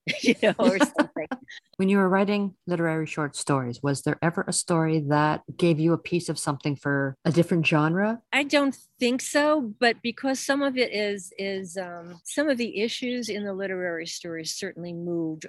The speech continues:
Speaker 1: over into the fantasy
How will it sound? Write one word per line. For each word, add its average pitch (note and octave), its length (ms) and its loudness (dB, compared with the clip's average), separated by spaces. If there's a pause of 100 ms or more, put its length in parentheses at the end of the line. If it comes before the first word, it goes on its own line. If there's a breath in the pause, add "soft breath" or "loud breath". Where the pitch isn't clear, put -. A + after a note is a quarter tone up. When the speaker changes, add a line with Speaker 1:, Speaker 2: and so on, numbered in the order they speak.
Speaker 1:
over D#3+ 480 -10
into D3+ 500 -10 (560)
the D#3 80 -10
fantasy D3+ 640 -12